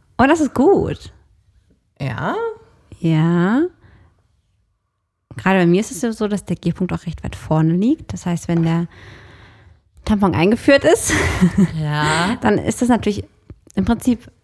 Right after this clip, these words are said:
Speaker 1: weitet es ja schon oder ist ja dann Geg-,
Speaker 2: Ja.
Speaker 1: Gegenstand. Ne? Es ist jetzt halt nicht, dass dann, also der, der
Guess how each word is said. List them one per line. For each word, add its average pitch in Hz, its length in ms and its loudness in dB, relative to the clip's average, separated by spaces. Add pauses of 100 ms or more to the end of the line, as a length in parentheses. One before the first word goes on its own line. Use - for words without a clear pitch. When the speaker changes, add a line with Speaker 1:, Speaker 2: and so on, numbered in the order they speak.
Speaker 1:
weitet 170 480 -2
es - 140 -6
ja 165 100 -4
schon 151 260 -2
oder 151 140 -2
ist 151 100 -4
ja 160 80 2
dann 160 260 2
Geg-, 110 400 -10
Speaker 2:
Ja. 220 180 0 (100)
Speaker 1:
Gegenstand. 185 580 2
Ne? 240 120 4
Es 349 80 2
ist - 100 -4
jetzt 202 160 -2
halt - 180 0
nicht, 196 180 -2
dass 180 140 -2
dann, 170 220 0 (480)
also 185 140 2
der, 160 140 0
der - 180 -4